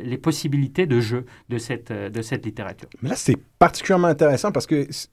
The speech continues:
Speaker 2: c'est presque une tradition anglo-saxonne, la façon dont tu l'évoques. Donc, les, euh,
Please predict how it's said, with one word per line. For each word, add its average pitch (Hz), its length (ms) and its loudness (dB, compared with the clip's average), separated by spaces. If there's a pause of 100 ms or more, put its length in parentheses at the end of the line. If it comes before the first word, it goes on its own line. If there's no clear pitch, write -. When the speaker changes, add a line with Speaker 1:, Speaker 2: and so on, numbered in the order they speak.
(840)
Speaker 2:
c'est 139 180 0
presque 180 200 2
une 165 60 6
tradition 143 400 2
anglo-saxonne, 139 640 2
la 98 100 -4
façon 113 240 -6
dont 104 40 -4
tu 98 160 -6
l'évoques. 95 320 -2 (460)
Donc, 123 260 4
les, 113 280 6
euh, 107 260 6